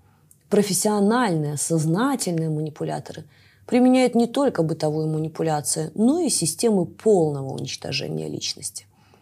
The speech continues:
В их арсенале есть оружие, разрушающее границы психики. Профессиональные приёмы основаны на трёх самых страшных психических состояниях:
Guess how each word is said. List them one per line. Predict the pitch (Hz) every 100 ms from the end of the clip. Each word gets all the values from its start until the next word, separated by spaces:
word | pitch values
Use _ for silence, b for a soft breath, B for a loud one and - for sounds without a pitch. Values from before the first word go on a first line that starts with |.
| b b -
В |
их | 349 277
арсенале | 214 214 214 226 208
есть | 180 -
оружие, | 165 190 214 180
разрушающее | 160 147 147 - 180 160 - 156
границы | 156 160 160 151
психики. | - - - - - - b b b b b -
Профессиональные | 185 185 208 196 214 262 294 285
приёмы | 262 262 254 226 214 -
основаны | 185 - 208 196 190
на | 185 185
трёх | 202 220 226
самых | - 208 190 147 135
страшных | - 156 151 156 139
психических | - - - - -
состояниях: | - - - 165 160 156 147